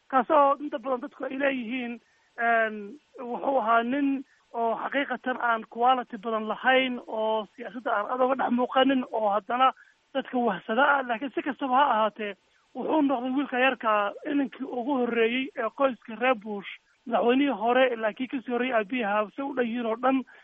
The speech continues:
qofkii ugu horreeyey ee public soo istaaga oo dhahaa, ee u sheegay xisbiga jamhuuriga inay ku daba faylaan Donald Trump uu noqday. Meeshuu ku dambeeyay siyaasaddiisu iyo qoyskiisii iyo wax dhex mari doono waa arrin kaleeto. Laakiin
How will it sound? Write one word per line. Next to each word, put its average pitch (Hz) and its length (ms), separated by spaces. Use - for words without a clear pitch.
qofkii 277 300
ugu 294 260
horreeyey 269 540
ee 233 140
public 262 340
soo 277 140
istaaga 233 400
oo 226 180
dhahaa, 190 480
ee 240 240
u 330 100
sheegay 247 400
xisbiga 226 480
jamhuuriga 208 640
inay 262 160
ku 285 120
daba 233 200
faylaan 233 340
Donald 233 240
Trump 220 300
uu 196 60
noqday. 226 320
Meeshuu 294 280
ku 311 120
dambeeyay 247 320
siyaasaddiisu 262 720
iyo 240 280
qoyskiisii 277 680
iyo 247 160
wax - 180
dhex 247 140
mari 269 200
doono 262 280
waa 240 120
arrin 254 160
kaleeto. 185 320
Laakiin 285 540